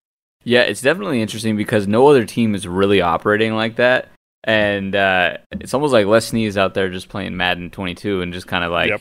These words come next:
Speaker 1: "Whatever, here, here's a pick. Oh, that's a, that's a big name player. Let's, what do I have to trade to make this,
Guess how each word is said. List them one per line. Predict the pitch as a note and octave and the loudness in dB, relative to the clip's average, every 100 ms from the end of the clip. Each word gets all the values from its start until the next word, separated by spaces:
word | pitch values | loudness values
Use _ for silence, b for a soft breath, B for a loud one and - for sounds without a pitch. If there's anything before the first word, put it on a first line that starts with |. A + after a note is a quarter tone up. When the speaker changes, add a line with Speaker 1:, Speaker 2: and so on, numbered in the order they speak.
| - - | -10 -6
Speaker 1:
"Whatever, | F#2+ G2+ F2+ F2+ | 0 0 0 -4
here, | G#2 G2 F#2+ | 0 0 -2
here's | G#2+ A2 | -4 -6
a | G2+ | -4
pick. | A#2+ A2 - | -2 -2 0
Oh, | B2+ | 2
that's | A2+ A#2 | 2 0
a, | A#2+ | -2
that's | G#2 A2+ | -2 -4
a | G#2+ | -4
big | A#2 | -2
name | A#2 A#2+ | 0 -2
player. | A#2 B2+ C3 C3+ | 2 2 2 -2
Let's, | - A#2+ - | -6 -8 -4
what | A#2+ | 0
do | A#2+ | 2
I | |
have | A2+ | 0
to | |
trade | F#2+ A#2+ A2 F#2+ | -6 -2 0 -2
to | |
make | F2+ F#2+ - | -4 -4 -4
this, | F#2+ - | -8 -8